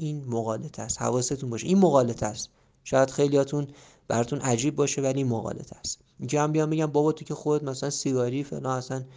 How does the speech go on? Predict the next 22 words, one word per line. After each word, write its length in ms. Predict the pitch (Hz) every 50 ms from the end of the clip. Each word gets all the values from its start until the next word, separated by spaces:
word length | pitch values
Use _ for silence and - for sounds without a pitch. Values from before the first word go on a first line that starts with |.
| - _ _ _ _ _ _ _ _ 185 -
تو 120 | - 123 120
واسه 180 | 120 120 120
چی 120 | - - 143
میای 160 | 143 139 135
من 200 | 131 123 120 117
نصیحت 460 | 117 113 110 - - 110 107 110 -
می‌کنی؟ 380 | 107 104 - - 101 101 101 98
تو 220 | - 113 113 120
رو 140 | 123 123 123
یه 100 | 120 120
فکری 300 | 120 - 127 123 - 120
به 100 | 113 117
حال 120 | 117 113
خود 260 | 117 - 120 117 113
بکن، 220 | 117 120 120 156 156 - -
این 160 | - 165 156
مغالطه 520 | 156 143 131 120 120 117 113 113 104 - 104
است. 200 | - - - -
آقا 140 | - 143 156
اونو 160 | 175 185 190
ولش 360 | 180 196 214 220 202 - -
کن. 180 | - - -